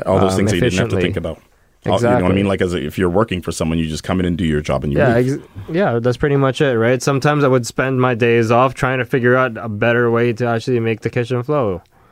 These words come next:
Speaker 1: Right.
Speaker 2: right? Just because it's not working. Like, I'd be, some, some days you're like, you, some days you guys don't even know about that I'm there. Like, some nights I'll just be spending, like, you know, trying to rearrange things or, like, do all these other crap. Like, "All right, this is gonna work a little bit better." Like, "All right, I'll clean this," and,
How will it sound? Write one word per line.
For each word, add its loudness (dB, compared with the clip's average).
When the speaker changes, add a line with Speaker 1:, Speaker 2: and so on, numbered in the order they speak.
Speaker 1:
Right. -6
Speaker 2:
right? -2
Just -2
because 0
it's -2
not 2
working. -2
Like, 0
I'd -2
be, -4
some, 0
some -6
days 2
you're 4
like, 0
you, 2
some 0
days 2
you 2
guys 0
don't 0
even -4
know -2
about -2
that -2
I'm -6
there. -2
Like, -8
some -6
nights -2
I'll -2
just -4
be -2
spending, 0
like, -2
you 0
know, 2
trying 0
to 0
rearrange 2
things 2
or, 2
like, 0
do 0
all 0
these -2
other -2
crap. -2
Like, -4
"All -2
right, 0
this -2
is -2
gonna -2
work -2
a -2
little 0
bit -2
better." 0
Like, -6
"All -4
right, -2
I'll 0
clean -2
this," -4
and, -8